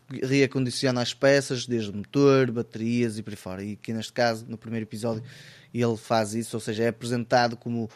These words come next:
o guru da parte elétrica. Depois lá está, tipo, há versões que não são só para elétricos, um tenta transformar num, ehm,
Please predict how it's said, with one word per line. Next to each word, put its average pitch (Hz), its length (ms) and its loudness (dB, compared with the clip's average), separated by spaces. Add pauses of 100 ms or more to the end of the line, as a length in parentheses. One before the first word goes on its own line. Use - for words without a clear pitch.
(160)
o 165 160 -2
guru 131 400 4
da 120 100 0
parte 117 340 -2
elétrica. 104 440 -6 (320)
Depois 185 180 -4
lá 185 60 0
está, 151 180 2
tipo, - 220 -4
há 117 160 2 (280)
versões 131 520 -2
que - 180 -8
não 135 160 0
são 131 160 -2
só 131 140 -2
para 131 120 -4
elétricos, 139 460 0
um 120 160 0
tenta 117 260 -4
transformar 113 720 -2 (440)
num, 113 420 0
ehm, 107 340 -2